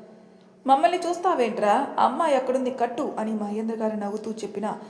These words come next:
ప్రీతంకి తేడాగానే కనిపించి కళ్ళు మూసుకుని మూడు ముళ్ళు వేస్తాడు.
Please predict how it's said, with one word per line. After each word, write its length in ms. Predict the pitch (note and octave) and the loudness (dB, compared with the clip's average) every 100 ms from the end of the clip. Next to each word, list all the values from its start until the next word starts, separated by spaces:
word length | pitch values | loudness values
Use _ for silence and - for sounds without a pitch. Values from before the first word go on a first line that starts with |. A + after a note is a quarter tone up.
| - - | -20 -6
ప్రీతంకి 480 | D#4 F#4+ G4+ G4+ E4 | 0 2 2 0 -4
తేడాగానే 540 | - A3 A3+ B3+ B3 A#3 | -2 0 0 0 -2 -2
కనిపించి 520 | A#3 G#3+ A3+ G#3+ A3+ | -4 -4 -6 -8 -8
కళ్ళు 300 | G#3+ G#3 A#3 | -4 -2 -2
మూసుకుని 500 | A3+ - A3 G3+ - | -6 -8 -8 -8 -8
మూడు 220 | G#3+ A3 | -2 -2
ముళ్ళు 220 | A3+ A3+ G#3+ | 0 -2 -2
వేస్తాడు. 420 | G#3 - G#3+ | -4 -4 -4